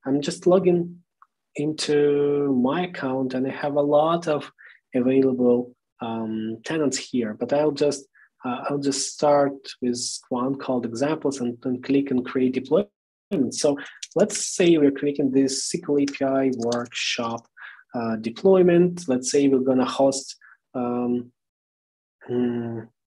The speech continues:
it in A W S. Uh, we can also do it in G C P, or, uh, sometime soon we'll be able to host it in Azure. Uh, but we, we will stick with A W S, uh, right now.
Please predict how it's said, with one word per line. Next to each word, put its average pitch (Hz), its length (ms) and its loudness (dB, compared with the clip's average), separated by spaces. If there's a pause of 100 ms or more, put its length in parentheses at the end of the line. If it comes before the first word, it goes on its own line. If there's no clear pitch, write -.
(120)
it 127 340 2
in 127 300 0
A 135 100 0
W 147 460 2
S. - 460 -2 (180)
Uh, 117 400 -6 (600)
we 139 60 -6
can 151 160 0
also 151 260 2
do 143 180 4
it 139 120 4
in 127 160 2
G 147 100 2
C 170 180 -4
P, 135 320 0
or, 127 400 2 (400)
uh, 117 220 -4
sometime 147 320 -2
soon 139 240 4
we'll 127 160 6
be 120 460 0 (580)
able 139 260 4
to 131 100 -4
host - 300 -4
it 127 100 -6
in 117 120 -4
Azure. 123 400 -4 (360)
Uh, 123 260 -4
but 135 140 -4 (180)
we, 143 180 6
we 143 180 4
will 139 220 2
stick 151 340 -4
with 131 260 4
A 131 80 2
W 127 340 2
S, 123 140 -2 (440)
uh, 123 200 -4
right 156 300 -2
now. 143 440 0